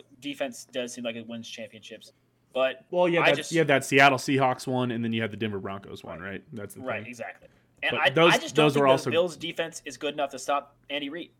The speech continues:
Speaker 1: I think Andy Reid can scheme right through.
Speaker 2: Right.
Speaker 1: Even if Mahomes is out. So I think if Mahomes is in, I'm like, Chiefs thirty-eight, Bills twenty-four.
Speaker 2: I mean,
Speaker 1: And if,
Speaker 2: th-
Speaker 1: and if,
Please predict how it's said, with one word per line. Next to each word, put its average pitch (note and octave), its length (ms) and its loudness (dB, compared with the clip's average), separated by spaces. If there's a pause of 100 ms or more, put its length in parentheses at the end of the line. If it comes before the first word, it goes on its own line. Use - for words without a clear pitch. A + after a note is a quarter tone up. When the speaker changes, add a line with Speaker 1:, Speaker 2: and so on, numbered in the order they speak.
(100)
Speaker 1:
I C#3 80 -4
think F#3 240 -8
Andy E3+ 260 -6
Reid D#3 360 -12 (260)
can C#3 260 -12
scheme C#3+ 340 -10
right A#2+ 160 -8
through. - 120 -20 (480)
Speaker 2:
Right. E3+ 260 2
Speaker 1:
Even F3 260 -4
if C#3 260 -6
Mahomes B2 340 -6
is G#2+ 80 -16
out. F2+ 160 -16 (420)
So C3+ 340 0
I D#3 100 -2
think A3 200 -8
if E3 120 0
Mahomes E3+ 420 -4
is C3 180 -14
in, E3 340 -10 (720)
I'm D#3 100 -4
like, D#3 220 0 (280)
Chiefs - 360 -14
thirty-eight, C3 560 -8 (380)
Bills B2+ 300 -6
twenty-four. C3 600 -6 (380)
Speaker 2:
I E3 60 -4
mean, F#3+ 140 0
Speaker 1:
And B2+ 120 -4
if, A#2+ 60 -6
Speaker 2:
th- - 100 -4 (460)
Speaker 1:
and C#3+ 80 -4
if, C#3 80 -2